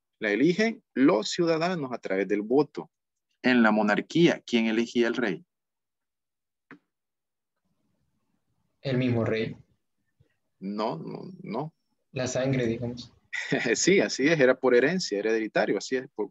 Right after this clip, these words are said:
Speaker 1: por sangre, ¿verdad? Así es. El, el rey que estaba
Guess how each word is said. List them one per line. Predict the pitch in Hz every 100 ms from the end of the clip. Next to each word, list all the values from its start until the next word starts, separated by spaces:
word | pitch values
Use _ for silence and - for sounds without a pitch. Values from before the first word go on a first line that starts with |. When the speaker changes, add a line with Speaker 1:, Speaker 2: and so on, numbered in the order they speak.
| -
Speaker 1:
por | 95
sangre, | - 92 113 87
¿verdad? | 85 95 139 143 -
Así | 95 104
es. | 147 - - _ _ _ _ _ _
El, | - 104 101 92 87 - _ _ _ - - -
el | 110 104
rey | 127 156 196 190 -
que | 113
estaba | - 135 139 -